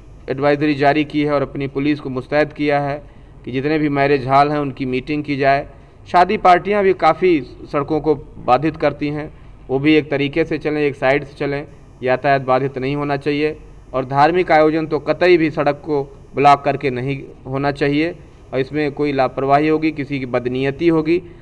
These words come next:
तो उस पर सुसंगत धाराओं में कार्रवाई भी की जाएगी। मगर ये खुशी की बात है कि सभी, अ, सभी भाइयों ने, बहनों ने, सभी लोगों ने, आम आवाम ने इसको खुद माना है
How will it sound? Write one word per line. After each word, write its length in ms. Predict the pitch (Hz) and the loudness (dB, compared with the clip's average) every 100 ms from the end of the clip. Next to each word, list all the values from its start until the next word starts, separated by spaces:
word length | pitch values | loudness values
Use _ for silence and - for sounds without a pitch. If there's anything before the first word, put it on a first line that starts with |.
| - - | -14 -6
तो 80 | |
उस 80 | 147 | -4
पर 120 | - | -2
सुसंगत 440 | 151 135 143 139 147 | -4 -4 -4 -2 -2
धाराओं 340 | 139 135 143 | 2 4 4
में 140 | 143 135 | 2 0
कार्रवाई 440 | 127 127 139 180 | 2 4 6 4
भी 120 | 170 | 4
की 160 | 165 147 | -2 -2
जाएगी। 360 | 139 135 131 131 - - 131 | 0 0 -4 -12 -18 -14 -4
मगर 160 | 147 | 0
ये 60 | 151 | 0
खुशी 320 | 151 160 208 | -2 -4 -2
की 120 | 185 | 0
बात 260 | 165 156 151 | 4 4 4
है 80 | 156 | -4
कि 140 | 151 | -6
सभी, 380 | 143 139 160 135 | -4 0 0 0
अ, 40 | - - - - - | -6 -20 -20 -20 -10
सभी 600 | - 135 135 131 156 147 156 | -2 2 2 2 -2 0 2
भाइयों 380 | 139 139 147 | 4 4 4
ने, 160 | 156 156 | 2 -2
बहनों 340 | 131 135 143 | -2 -2 -2
ने, 180 | 147 147 | -4 -4
सभी 280 | 143 165 202 | -4 -2 0
लोगों 300 | 175 147 147 | 2 2 0
ने, 100 | 143 | 0
आम 260 | 135 143 139 | 2 2 4
आवाम 380 | 131 135 151 | 4 6 4
ने 260 | 147 127 120 - - - - | 2 -4 -8 -12 -20 -20 -6
इसको 240 | 131 - 151 | -6 -4 -4
खुद 200 | - 151 | 0 0
माना 400 | 127 123 156 175 | 2 2 4 2
है 280 | 156 160 | 2 -4